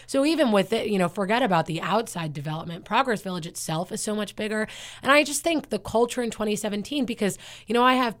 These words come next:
my parents who grew up in, you know, Maryland and, you know, in totally different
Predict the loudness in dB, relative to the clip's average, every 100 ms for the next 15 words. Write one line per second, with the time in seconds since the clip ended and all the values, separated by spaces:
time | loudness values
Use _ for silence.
0 | -14 -6 -2 -2 -4 -4 -4 -2 -4 -6
1 | -10 -12 -10 -4 -4 -2 2 4 2 -4
2 | -4 -4 -2 0 2 4 6 6 6 2
3 | 0 0 0 0 0 2 0 -2 -4 -2
4 | -4 -4 -6 -2 -4